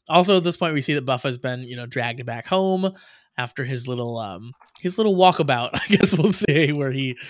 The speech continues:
nearly died and then got dropped back into the greenhouse. So Buffa's, Buffa's back at the greenhouse and, and presumably ready to be buried, we, we think, and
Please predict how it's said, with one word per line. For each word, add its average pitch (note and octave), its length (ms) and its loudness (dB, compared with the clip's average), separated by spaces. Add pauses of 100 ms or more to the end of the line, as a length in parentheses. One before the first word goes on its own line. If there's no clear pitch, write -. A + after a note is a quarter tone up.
(360)
nearly B2+ 260 0
died A2 360 -2
and A2 140 -14
then A2 280 -14 (260)
got A2+ 200 -2
dropped A#2 220 -10
back G#2 240 -10
into A2 140 -12
the A2+ 80 -14
greenhouse. - 600 -16
So A2 260 -8 (580)
Buffa's, G3 560 4
Buffa's F#3+ 260 2
back E3 220 0
at D#3+ 80 -2
the C#3+ 60 -6
greenhouse C#3 500 -2
and, B2 240 -10
and A#2 400 -10
presumably A#3+ 920 -2 (180)
ready D3+ 400 -2
to C3+ 140 -8
be C3 380 0
buried, D3+ 520 -2
we, G#3+ 220 -2
we F#3+ 140 -2
think, F#3+ 380 -2
and C3+ 220 -10